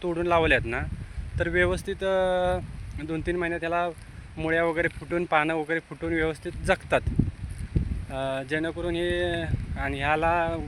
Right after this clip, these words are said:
गुरं शेरडं वगैरे असल्या झाडांनी काही, अ, खात नाहीत, कारण की ही पायर वगैरे आहे ना, पायर अस-, पायर नाव आहे झाडांचं, ह्यांच्या फांद्या तोडून ह्या लावलेल्या आहेत.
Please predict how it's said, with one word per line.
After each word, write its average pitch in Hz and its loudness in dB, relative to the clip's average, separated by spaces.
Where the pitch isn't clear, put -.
गुरं 165 4
शेरडं 160 0
वगैरे 170 4
असल्या 175 0
झाडांनी 175 2
काही, 185 0
अ, 139 -8
खात 180 6
नाहीत, 135 4
कारण 170 2
की 175 -4
ही 185 -2
पायर 180 8
वगैरे 185 2
आहे 147 0
ना, 131 0
पायर 165 6
अस-, - 12
पायर 156 6
नाव 147 8
आहे - 12
झाडांचं, 123 12
ह्यांच्या 175 12
फांद्या 170 2
तोडून 185 -4
ह्या 175 0
लावलेल्या 165 6
आहेत. 120 2